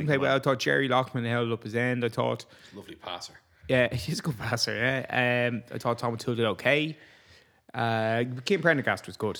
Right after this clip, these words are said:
Speaker 2: And I was a little bit, I wouldn't say iffy about him, but I thought, like,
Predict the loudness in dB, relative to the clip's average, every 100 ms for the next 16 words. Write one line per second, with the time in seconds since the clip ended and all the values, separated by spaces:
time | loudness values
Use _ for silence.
0 | -6 -2 0 -2 -2 0 2 4 2 0
1 | -2 -2 -4 -8 _ _ _ _ -4 -2
2 | -4 -4 0 0 2 0 2 2 0 -2
3 | -4 -2 -2 -4 -20 -20 _ _ -6 -4
4 | 0 0 -2 -6 -12 -8 -8 -8 -14